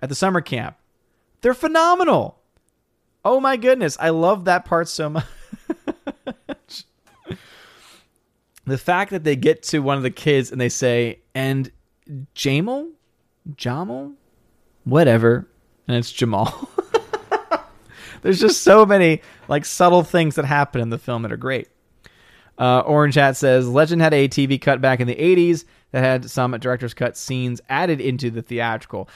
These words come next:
I remember them doing stuff like that for other films. I know that there was a T V cut, for instance, of the movie, um, oh my goodness.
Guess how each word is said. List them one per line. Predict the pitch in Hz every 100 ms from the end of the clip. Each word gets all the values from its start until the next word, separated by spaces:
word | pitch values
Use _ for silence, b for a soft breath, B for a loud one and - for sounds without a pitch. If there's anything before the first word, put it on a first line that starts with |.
| B -
I |
remember | 254 311
them | 311 214
doing | 151 175 170
stuff | 160 147
like | 143 135
that | 120 120 110
for | 127
other | 120 120
films. | - 117 110 107 - -
I | 127
know | 135 139
that | 135 131 127 117 - - _
there | - 135 135
was | 135
a | 127
T | - 156
V | 151 143
cut, | - 135 120
for | -
instance, | 123 117 - 120 117 -
of | 120 117 117 117 - _ _ _ _ _ _ _ _ _ 127
the | 120 120 117 117 117 113 113
movie, | 120 120 117 117 117 113
um, | 110 107 107 104 107 131 _ _ _ _ _ _ _ _ _ _ -
oh | 127 123
my | 110
goodness. | 110 110 101 - -